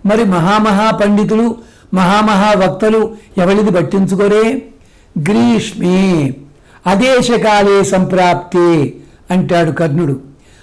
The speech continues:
మనము గ్రీష్మ ఋతువులో వచ్చాము ఇక్కడికి, దేశం కాని దేశానికి వచ్చాము, మంచినీళ్ళ లాంటి వాడికి ఇబ్బంది అవుతుంది. అదేమిటి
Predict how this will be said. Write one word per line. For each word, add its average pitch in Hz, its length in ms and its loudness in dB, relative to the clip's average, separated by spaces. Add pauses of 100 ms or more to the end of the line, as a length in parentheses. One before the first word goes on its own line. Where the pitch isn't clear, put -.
(140)
మనము 202 420 0
గ్రీష్మ 233 560 0
ఋతువులో 226 320 0
వచ్చాము 202 480 0
ఇక్కడికి, 170 760 -2 (560)
దేశం 202 440 2
కాని 220 260 2
దేశానికి 202 540 2
వచ్చాము, 180 680 -2 (480)
మంచినీళ్ళ 220 560 2
లాంటి 220 260 2
వాడికి 214 280 0
ఇబ్బంది 185 320 0
అవుతుంది. 156 760 -2 (600)
అదేమిటి 175 680 -4